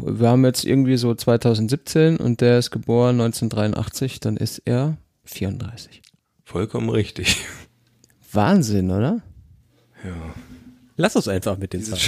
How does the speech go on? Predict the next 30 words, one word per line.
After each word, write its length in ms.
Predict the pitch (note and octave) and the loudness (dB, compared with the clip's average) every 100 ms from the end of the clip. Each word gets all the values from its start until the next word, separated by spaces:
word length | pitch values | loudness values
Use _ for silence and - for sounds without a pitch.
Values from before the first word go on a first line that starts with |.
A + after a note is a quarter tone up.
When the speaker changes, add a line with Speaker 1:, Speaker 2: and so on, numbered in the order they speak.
| - D3 | 0 2
Speaker 2:
scheiß 80 | - | 2
Zahlen. 220 | F#3+ F#3+ | 4 2
Speaker 1:
<laughs> 60 | - | 0
Genau, 180 | F3+ D3 | 0 4
lass 180 | C#3+ - | 4 2
uns 140 | - | 0
mit 160 | B2+ G2+ | -2 -2
den 80 | |
Zahlen. 300 | - A2+ - | -2 0 0
Überlass 360 | - C3+ D3+ E3+ | 0 4 4 4
das 140 | F3 - | 0 2
dem 100 | D#3+ | 4
Speaker 3:
Hör 160 | C4 D#3+ | 6 6
einfach 220 | G3 D#3+ | 4 4
auf 180 | D3+ A#2+ | 2 4
Speaker 1:
Zahlen-Tobi. 140 | A#2 | -2
Speaker 3:
damit. 200 | G2 - - - - - - | -4 -10 -18 -18 -16 -16 -12
<laughs> 800 | - E3 - E3+ - C#3+ - G3 - | 0 0 4 2 2 -2 -2 -8 -4
Oh 80 | F#3 - | -6 -2
Gott, 160 | D#3 | -2
ich 100 | D#3 | -2
kann 140 | - C#3+ | -4 -2
das 140 | C#3+ | 2
ja 80 | D3+ | 4
auch 120 | C#3+ | 4
nicht. 240 | C3+ A#2+ - | 2 0 0
Speaker 1:
Äh, 160 | C#3+ C3+ | 0 0
ach 260 | - C3+ - | 0 -2 -4
du 180 | C#3 C3 | -6 -4
Pfeife. 440 | - A2 - | -2 -4 -4